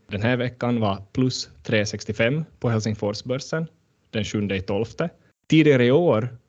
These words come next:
får man gå tillbaks till sjunde i första för att se en två komma sjuttiosju procentig uppåtförändring. Vill vi se en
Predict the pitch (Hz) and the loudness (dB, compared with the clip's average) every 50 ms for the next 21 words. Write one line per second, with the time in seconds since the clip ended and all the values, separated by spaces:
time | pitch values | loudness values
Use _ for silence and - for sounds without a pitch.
0 | _ _ _ _ - 139 127 117 113 110 107 110 110 - 110 113 113 110 110 107 | _ _ _ _ -2 -2 0 0 0 -2 -2 -4 -4 -2 -2 0 0 0 0 -2
1 | - - - 107 98 95 95 - - 135 135 135 120 110 107 - - 156 156 147 | -6 -6 -4 -4 -4 -4 -6 0 2 4 4 4 4 2 2 2 0 2 2 0
2 | - - - - - - - 90 87 - - 117 107 98 92 98 98 _ _ _ | -4 -8 -10 -8 -8 -8 -10 -10 -8 -6 -4 -4 -2 -2 -4 -6 -10 _ _ _
3 | _ _ _ _ _ - 101 95 92 98 - _ - 117 117 110 104 101 - - | _ _ _ _ _ -10 -8 -8 -8 -8 -10 _ -4 0 2 2 2 2 -2 -6
4 | 104 95 95 - - 110 107 - 113 - - 143 120 101 - - 95 - - 82 | -4 -4 -6 -6 -8 -10 -6 -6 -4 0 2 2 2 0 -2 -8 -8 -8 -8 -10
5 | 95 - _ - 87 90 107 - _ _ - 104 98 - _ - 78 67 - - | -10 -14 _ -10 -10 -10 -10 -12 _ _ -12 -12 -12 -12 _ -10 -10 -10 -10 -14
6 | - - _ _ _ _ _ _ _ _ _ - 113 98 98 87 95 92 80 - | -20 -20 _ _ _ _ _ _ _ _ _ -2 -2 -2 0 -4 -6 -8 -10 -12
7 | 80 78 - - - _ _ _ _ _ _ - 127 120 117 110 107 - 123 113 | -12 -14 -14 -16 -20 _ _ _ _ _ _ -2 0 2 2 0 2 2 4 4
8 | 107 107 104 | 4 4 2